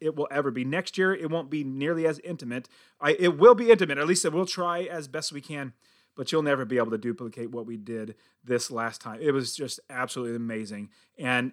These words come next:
every single year, we're gonna be building on to the growth as well as the community and the networking aspect of it. And like I said, we have a Slack channel now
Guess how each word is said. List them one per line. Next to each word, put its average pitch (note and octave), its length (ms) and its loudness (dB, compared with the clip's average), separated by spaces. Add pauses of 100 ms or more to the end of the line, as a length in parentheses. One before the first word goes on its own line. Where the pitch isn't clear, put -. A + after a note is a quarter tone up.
(160)
every D3 420 2
single D#3+ 420 -2
year, B2 480 -4 (220)
we're C3 120 0
gonna C#3+ 160 0
be C3+ 140 -2
building C3+ 580 0 (120)
on A#2 540 -2 (280)
to E3 360 0
the C#3+ 280 -2
growth B2 720 -2 (120)
as C3 220 -6
well C#3 220 2
as B2+ 180 0
the B2 300 -2 (340)
community C#3 640 -2
and B2+ 120 -6
the C3 40 0
networking C#3 640 -4
aspect B2 580 -6
of A#2+ 160 -6
it. A2+ 140 -4 (260)
And D3 100 -4
like D#3 140 4
I D3+ 60 2
said, C#3+ 160 2
we D#3+ 60 4
have C#3 100 4
a C3 40 -2
Slack D#3 320 2
channel D#3+ 300 0
now D3+ 280 4